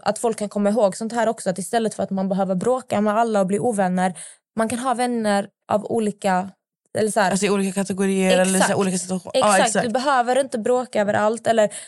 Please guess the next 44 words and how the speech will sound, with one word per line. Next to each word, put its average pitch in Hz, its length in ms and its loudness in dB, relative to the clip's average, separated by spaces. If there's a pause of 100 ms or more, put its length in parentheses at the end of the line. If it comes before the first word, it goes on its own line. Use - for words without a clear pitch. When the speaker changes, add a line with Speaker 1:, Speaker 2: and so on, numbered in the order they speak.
(180)
Speaker 1:
märker 254 420 0
du 294 80 4
att - 80 2
ni 240 80 -2
inte 240 160 -2
kommer 208 380 2
någonstans? 117 840 -6
För 262 60 0
det, 233 100 0
du 226 120 0
märker 240 380 0
det 269 80 0
ganska 220 340 0
fort 214 260 -4
om 208 100 0
jag 202 120 0
tar 233 100 -2
upp 220 140 -4
ett 208 120 -8
problem 208 300 0
med 214 100 0
dig. 196 280 -2
Speaker 2:
Mm. 185 300 2 (360)
Speaker 1:
Och 214 80 0
du 202 160 0
vill 214 220 0
inte 208 380 2
ta 208 120 -8
ansvar 202 380 0
för 180 120 -4
något. - 400 -8 (580)
Då 226 80 0
har 254 100 4
jag 240 60 4
egentligen 214 260 -2
två 214 100 0
alternativ. 196 400 -2
Antingen 226 340 0
vi 233 80 0
kommer 214 200 -4
bli 190 140 -4
ovänner 190 240 2
på 180 100 0
riktigt. - 400 -6